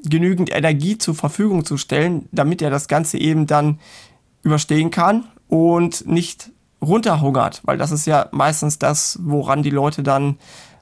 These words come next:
ähm, noch weitere Probleme bekommen oder sterben können, dass sie eben so wenig Energie noch überhaupt haben, dass sie halt runterhungern und dann dadurch eben, da reicht dann schon eine kleinste Erkältung oder sowas aus und dann, ähm,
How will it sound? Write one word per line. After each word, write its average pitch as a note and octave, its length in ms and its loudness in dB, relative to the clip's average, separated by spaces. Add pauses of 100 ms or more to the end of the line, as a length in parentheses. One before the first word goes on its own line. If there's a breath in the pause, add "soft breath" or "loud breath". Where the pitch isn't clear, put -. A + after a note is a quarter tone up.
ähm, C#3 480 0 (180)
noch C3+ 220 0
weitere D3+ 460 2 (120)
Probleme D#3+ 400 2
bekommen E3+ 320 0
oder D3 160 0
sterben D#3 420 0
können, F3+ 260 0
dass D3+ 160 0
sie D3 140 -2
eben D#3+ 300 2 (360 loud breath)
so E3 220 0
wenig F3 360 0
Energie D#3 420 2
noch D3 220 0
überhaupt C#3 440 -2
haben, C#3+ 240 -2
dass C#3+ 140 -6
sie C#3+ 100 0
halt C3 220 -2
runterhungern E3+ 640 0
und C#3 220 -2
dann D3+ 340 0
dadurch D3+ 440 0
eben, D3 380 0 (460 loud breath)
da C3 100 -4
reicht D3+ 240 0
dann D3+ 100 0
schon D#3 140 0
eine D3+ 80 0
kleinste D3+ 440 0
Erkältung E3 600 0
oder D3 220 0
sowas C3+ 320 -2
aus E3+ 400 2 (440 loud breath)
und E3 220 0
dann, D#3 320 4
ähm, D#3 320 2